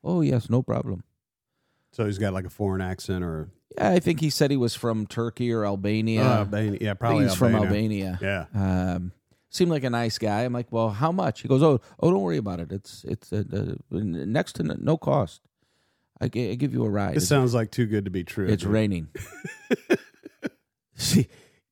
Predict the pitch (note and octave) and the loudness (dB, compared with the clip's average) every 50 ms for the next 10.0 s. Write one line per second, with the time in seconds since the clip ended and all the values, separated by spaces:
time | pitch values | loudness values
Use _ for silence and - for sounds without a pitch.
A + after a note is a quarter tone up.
0 | _ _ _ - A#2+ C#3+ D#3 B2+ C#3+ D3 F#3+ G#3 G#3 A3+ A3 C#3+ C3 B2 A#2+ A2 | _ _ _ 2 4 4 6 8 8 8 8 6 6 4 4 4 4 4 4 2
1 | B2+ B2 A#2 - A#2+ A2 - - D3+ C#3+ B2 - - E2 - B3 - - - _ | 2 0 0 0 -2 -2 0 4 4 4 4 4 0 0 0 0 0 -2 -10 _
2 | D4+ A#3 D3+ D#3+ E3 D#3+ C3+ A#2+ G2+ G2 G2+ - - E3+ F3 - - E3 D3+ C3 | 0 4 6 6 6 6 4 0 -4 -4 0 2 6 6 8 8 8 6 6 6
3 | A2 G#2 - - - - - - - - - - D#3+ C3 - - - - - - | 4 4 2 0 -4 -6 -2 4 6 6 6 6 4 2 0 -2 -2 -2 0 2
4 | D3+ D3 C#3+ C#3+ D#3 D#3+ D3+ C#3+ B2 - A#2 A2+ - - D#3 D#3 D#3 - - - | 4 4 4 4 4 4 2 2 2 2 0 0 -2 -2 0 0 0 -2 2 4
5 | D#3+ D3+ D3 C3+ B2 A2+ B2 B2+ B2+ C3+ C3+ - - A#3 - C#3+ C#3+ C3 C3+ - | 4 6 6 4 2 2 0 2 2 0 0 4 4 6 8 8 6 6 6 6
6 | D3 D3 C#3+ C#3 B2 - D3 C#3 - - - - - _ - A#2+ - C3 A2 - | 4 6 6 4 4 2 -2 -4 -6 -6 -8 -8 -8 _ 2 4 4 4 4 4
7 | C#3+ C#3+ C#3 B2+ C3 C3+ C#3+ - - - A#2+ A2+ - - - D3 C3 B2 B2 B2 | 4 4 4 4 4 2 2 0 0 -2 -2 -2 -2 0 2 2 2 4 4 4
8 | B2 A#2 A2+ A2+ A2+ - - - D#4 - A#2+ B2 A#2+ A2+ A#2+ - - C#3 B2+ G#2+ | 4 4 2 2 2 2 2 0 0 0 0 -2 -2 -2 0 0 0 0 0 -2
9 | - - C3+ C3+ C3+ C#3 C3 A#2+ A#2+ B2 B2 B2 - - - A2+ G#2+ F#2 D#2 - | -2 0 2 2 2 2 0 0 0 2 2 2 0 0 0 0 0 0 -4 -8